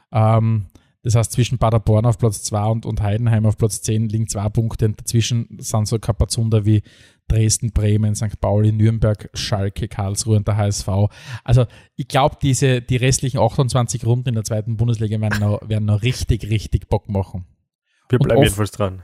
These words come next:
Speaker 1: wir bleiben auf jeden Fall dran und, äh, aus, kann man durchaus auch sagen, aus österreichischer Sicht verfolgt man immer wieder, was passiert bei Werder Bremen.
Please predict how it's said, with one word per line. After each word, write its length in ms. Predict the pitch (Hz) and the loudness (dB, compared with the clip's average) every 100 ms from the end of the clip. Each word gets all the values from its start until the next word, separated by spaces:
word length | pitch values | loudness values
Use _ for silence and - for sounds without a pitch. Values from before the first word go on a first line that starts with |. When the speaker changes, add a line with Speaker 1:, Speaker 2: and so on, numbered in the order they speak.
| 127 | 0
Speaker 1:
wir 120 | 127 | 2
bleiben 220 | 131 143 | 4 2
auf 80 | 143 | 2
jeden 140 | 123 | -2
Fall 100 | 117 | -2
dran 220 | 117 123 | -2 -4
und, 340 | - 143 180 - - | -2 -2 -2 -8 -14
äh, 440 | 76 120 123 113 - _ _ | -2 2 4 2 -2 _ _
aus, 400 | 110 110 - - _ - | -2 0 -2 -8 _ -6
kann 140 | 117 | 0
man 80 | 113 | 2
durchaus 300 | 131 117 - | 2 2 0
auch 180 | 107 107 | -2 -2
sagen, 260 | - 110 | 0 2
aus 120 | 107 | 2
österreichischer 440 | - 120 - 120 117 | 2 0 2 0 0
Sicht 200 | 117 - | -2 -4
verfolgt 400 | 117 110 110 - | -2 2 0 2
man 60 | 113 | 0
immer 160 | 107 | 2
wieder, 180 | 117 123 | 2 2
was 100 | 107 | 0
passiert 300 | - 107 117 | 0 -2 -2
bei 140 | 117 | 0
Werder 200 | 104 104 | 0 -2
Bremen. 440 | 104 107 107 143 | -2 -2 2 2